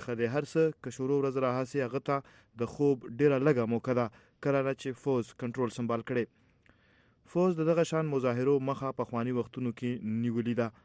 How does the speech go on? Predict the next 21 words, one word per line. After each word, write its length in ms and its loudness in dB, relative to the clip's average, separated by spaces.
خو 160 -8
دې 180 4
ځل 180 4
یې 240 0
حمایت 380 -2
کوي 180 0
او 120 -4
مظاهرچیانو 600 -4
ته 180 0
د 140 -4
زیمبابوې 680 -2
لوی 220 4
میدان 380 -2
ته 120 -4
جمع 240 -2
کېدو 240 0
لپاره 320 -2
وایي، 300 2
چېرته 400 -4
فعالین، 500 -2
سیاستمداران 840 -2